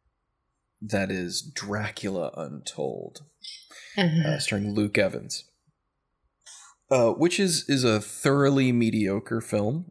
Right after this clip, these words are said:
Speaker 1: as well. Uh, it is, it is offensive in its inoffensiveness. Uh, it's, it, for a Dracula film, it has very little blood, which is an interesting choice.
Speaker 2: Uh.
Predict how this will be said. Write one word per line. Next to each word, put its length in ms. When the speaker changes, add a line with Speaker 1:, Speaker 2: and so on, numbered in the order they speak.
Speaker 1:
as 220
well. 460
Uh, 180
it 120
is, 320
it 160
is 240
offensive 920
in 120
its 260
inoffensiveness. 1000
Uh, 260
it's, 320
it, 220
for 140
a 80
Dracula 520
film, 520
it 100
has 220
very 280
little 320
blood, 400
which 180
is 140
an 180
interesting 460
choice. 400
Speaker 2:
Uh. 80